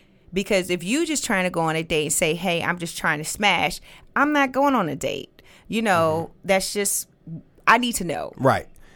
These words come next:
Speaker 2: So we're taking that and making it very, very personal. So I think we'll do a better service of the people who are listening if we kinda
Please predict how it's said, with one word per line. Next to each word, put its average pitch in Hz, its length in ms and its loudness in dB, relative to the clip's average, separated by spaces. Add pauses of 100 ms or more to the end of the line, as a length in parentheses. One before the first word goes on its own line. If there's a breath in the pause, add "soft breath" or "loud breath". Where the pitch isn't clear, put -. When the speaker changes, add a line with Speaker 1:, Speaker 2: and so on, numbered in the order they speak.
(120 soft breath)
Speaker 2:
So 147 340 4
we're 156 260 4
taking 208 340 2
that 160 280 2
and 127 160 2
making 139 280 2
it 113 80 0
very, 139 300 4
very 135 240 4
personal. 107 580 -2
So 113 300 0
I 127 80 -2
think 156 200 -4
we'll 147 120 2
do 135 180 2
a 117 40 2
better 123 260 0
service 123 580 0
of 107 320 -4
the 110 80 -4
people 135 300 -2
who 120 100 -2
are 107 80 -4
listening 131 520 0
if 113 140 -2
we 120 140 -2
kinda 113 440 -4